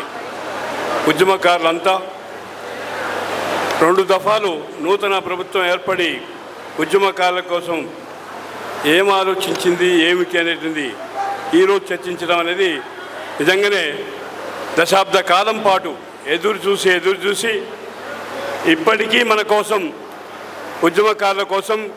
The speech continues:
కళాకారులు కావచ్చు, కార్యకర్తలు కావచ్చు, నాయకులు కావచ్చు, వాళ్ళందరికీ సంబంధించినటువంటి యాస్పిరేషన్స్, ఏవైతే కోరికలు ఉన్నాయో,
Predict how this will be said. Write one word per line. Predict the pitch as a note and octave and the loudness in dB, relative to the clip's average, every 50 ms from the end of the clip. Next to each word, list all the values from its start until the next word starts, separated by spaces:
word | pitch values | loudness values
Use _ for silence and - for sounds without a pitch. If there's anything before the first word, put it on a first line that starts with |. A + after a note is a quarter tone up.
| - - - - - | -14 -18 -18 -6 0
కళాకారులు | - D#3+ F3+ F#3+ G3 G3 G3+ G3 F#3+ F#3 F#3+ | 2 4 4 4 2 4 2 2 2 2 2
కావచ్చు, | F3+ F#3 G3 G#3 G3 G3 G3 G3 | 2 2 2 2 0 -2 -4 -4
కార్యకర్తలు | F#3+ - E3+ F3 F#3 G3 F#3+ G3 F#3+ E3+ F#3 F3+ F3 | -2 0 0 2 2 0 0 -2 -2 -2 -2 0 2
కావచ్చు, | F3+ F#3 F#3+ G3 F#3+ G3+ G3 F#3+ | 2 2 2 2 0 -2 -2 -2
నాయకులు | F3+ E3+ D#3+ F3 F#3 F#3 F#3 F#3+ F#3 F3 | 0 2 2 2 2 0 0 -2 -2 0
కావచ్చు, | F3+ F3+ F#3 G3 F#3 - - G3 F#3+ F3 - - - - - - - - - - - - - - - - - - - - - - - - C#3+ | 2 2 2 2 0 0 0 0 0 -2 -4 -12 -16 -16 -16 -16 -16 -14 -14 -14 -14 -14 -14 -12 -12 -10 -10 -8 -8 -8 -8 -6 -2 2 4
వాళ్ళందరికీ | D#3 F3 F#3+ G3 F#3+ G3 A3 A#3+ B3 C4 A#3+ | 4 6 6 4 2 2 2 2 2 2 2
సంబంధించినటువంటి | F#3+ G#3 G#3 G#3 G#3 G#3 G3 G3+ G#3 F#3 G3 F#3+ F3 F3+ F#3 F3+ E3+ E3 E3 - - - - - - - | 2 0 2 2 2 0 0 0 0 0 0 0 2 2 2 2 2 0 0 -4 -8 -10 -14 -12 -4 0
యాస్పిరేషన్స్, | D3 E3 G3+ G#3 - - A3+ G#3+ G#3 G3+ F#3 F3+ F#3 F3 D#3 C3 B2+ C3 C3 - - - - - - - - - - - - - - D#3 | 2 2 2 2 0 -4 -2 0 0 0 0 0 -4 -6 -6 -6 -8 -10 -10 -12 -12 -14 -14 -14 -14 -14 -14 -14 -14 -14 -8 -2 2 4
ఏవైతే | F3 F#3+ F#3+ G3 F#3+ F3+ F#3+ F#3 F3 E3 D#3 C#3 C3 A#2 A2+ - - - - - | 4 6 4 4 4 4 4 4 4 4 2 0 -2 -4 -6 -6 -8 -8 -4 2
కోరికలు | E3 F#3+ A3 G#3+ - G#3 G3 F#3 | 4 4 4 4 2 0 0 0
ఉన్నాయో, | F#3 F#3 F#3 F#3 F3+ F#3 F3+ E3 D#3+ D3+ | 2 2 2 2 2 2 0 0 0 -2